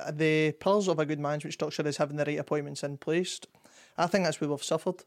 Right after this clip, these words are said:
and I'm talking about the executive level at Celtic. Whether it be appointment of Lennon, whether it be appointment of Strachan, uh, whether it be the appointment of the chief scout, um, it's, again, that's where we've suffered. And this is where the Dominic McKay needs to get it right. He needs to have that structure, as you're saying, Miff,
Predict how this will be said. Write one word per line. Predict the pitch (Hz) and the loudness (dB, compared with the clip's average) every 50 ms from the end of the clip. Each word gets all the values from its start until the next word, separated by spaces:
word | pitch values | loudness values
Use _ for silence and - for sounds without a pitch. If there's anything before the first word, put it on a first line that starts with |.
| _ | _
and | - 156 160 | -2 0 0
I'm | 160 165 | 0 2
talking | - - 156 | 2 2 2
about | 151 147 143 | 2 2 0
the | 147 | -2
executive | 147 139 151 156 165 165 - 175 175 175 | -2 0 0 0 0 0 0 -2 0 2
level | 185 180 175 180 170 165 | 0 0 0 0 -2 -4
at | 165 | -2
Celtic. | - 180 175 170 - 185 - - - _ - - - - - - - - _ _ _ _ - | 0 0 0 0 0 -2 -4 -4 -8 _ -20 -20 -20 -20 -20 -20 -20 -20 _ _ _ _ 4
Whether | 180 196 196 190 | 4 6 6 6
it | |
be | 185 185 | 6 4
appointment | 180 185 - 190 175 165 170 | 4 4 2 2 4 4 4
of | 156 156 | 4 4
Lennon, | 165 175 180 180 180 165 | 4 4 4 2 2 4
whether | 160 160 160 | 4 4 4
it | |
be | 156 160 | 4 2
appointment | 156 - - 165 165 160 160 151 - | 0 2 2 0 2 0 -2 -6 -6
of | - | -6
Strachan, | - - 160 160 170 165 - - 180 165 165 165 - - | -2 0 2 2 2 2 0 -2 -2 -2 -2 -4 -6 -4
uh, | 135 151 | -4 0
whether | 143 160 165 165 139 | 2 2 2 2 2
it | 147 | 0
be | 151 151 | 0 0
the | 147 | 0
appointment | 139 - - 165 160 156 147 151 147 - | 0 0 2 2 2 2 0 -4 -6 -4
of | - 151 151 147 147 147 147 143 143 139 139 131 - - - _ _ - | -2 0 0 2 2 2 0 -2 -4 -6 -10 -14 -18 -20 -20 _ _ -14
the | 160 | -8
chief | - - - - | -4 -2 -2 -2
scout, | - - 165 165 175 180 175 - - _ - - - | 0 2 2 4 4 4 2 -2 -8 _ -16 -10 -6
um, | 156 147 147 147 147 147 147 147 147 143 147 147 147 143 151 - _ - | -2 0 0 2 2 2 0 0 0 -2 -2 -4 -4 -6 -8 -10 _ -8
it's, | 165 156 - - - - - - - - - _ _ - | -8 -8 -6 -8 -8 -8 -8 -8 -10 -10 -14 _ _ -10
again, | - - 170 165 | -4 0 2 2
that's | 170 180 - - | 2 2 2 2
where | 190 170 | 2 2
we've | 139 - | 2 0
suffered. | - 175 156 - 196 185 - - _ _ _ _ _ _ - | -2 -2 0 0 -2 -2 -2 -6 _ _ _ _ _ _ 0
And | 160 165 | 2 2
this | 175 170 | 4 2
is | 180 180 | 2 2
where | 165 170 151 135 - _ - - 185 _ - | 2 2 2 0 -4 _ -20 -20 -20 _ -2
the | 165 156 147 139 - _ _ _ - | 0 0 0 0 -4 _ _ _ -2
Dominic | 151 151 151 143 135 139 | 0 0 0 -4 -6 -4
McKay | - - 147 147 | -2 0 0 0
needs | 143 - | -2 -4
to | 151 139 | -4 -4
get | 147 135 | -2 -2
it | 135 | 0
right. | 151 156 170 | 0 -2 0
He | - | 0
needs | 165 170 180 - - | 0 0 0 2 2
to | 180 | 2
have | 160 | 4
that | 156 139 - | 2 2 0
structure, | - - 135 135 - - 151 | -2 -4 -4 -2 -2 -4 -2
as | 143 139 | -2 -2
you're | 147 143 | -4 -4
saying, | - 151 151 151 | -2 -2 -2 0
Miff, | 160 165 | -2 -2